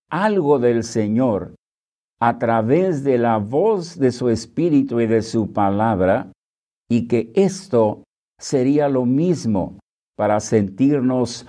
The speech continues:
unidos en el Espíritu, en el vínculo de la paz.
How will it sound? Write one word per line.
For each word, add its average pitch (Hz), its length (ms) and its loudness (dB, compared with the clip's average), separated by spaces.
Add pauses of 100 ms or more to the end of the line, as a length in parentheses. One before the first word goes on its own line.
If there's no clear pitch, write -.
(260)
unidos 131 880 0 (380)
en 127 140 2
el 113 140 2
Espíritu, 110 800 0
en 101 80 0
el 101 200 0
vínculo 110 640 0
de 101 120 2
la 92 200 -2
paz. 92 560 -4